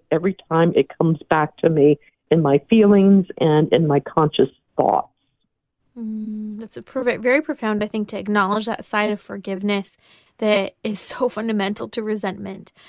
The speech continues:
Speaker 2: Uh, I'd also like to hear your thoughts on gratitude. Do you think gratitude is something that's important in, uh, overcoming resentment? Do you think a lack of gratitude breeds resentment?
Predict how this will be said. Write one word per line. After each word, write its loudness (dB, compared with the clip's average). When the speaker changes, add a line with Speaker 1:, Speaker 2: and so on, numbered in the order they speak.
Speaker 2:
Uh, -2
I'd -2
also 0
like 0
to -6
hear -4
your -4
thoughts -2
on -4
gratitude. -6
Do -10
you -8
think -6
gratitude -4
is -12
something -8
that's -8
important -10
in, -6
uh, -4
overcoming -4
resentment? -6
Do -8
you -8
think -6
a -2
lack 0
of -8
gratitude -6
breeds -6
resentment? -10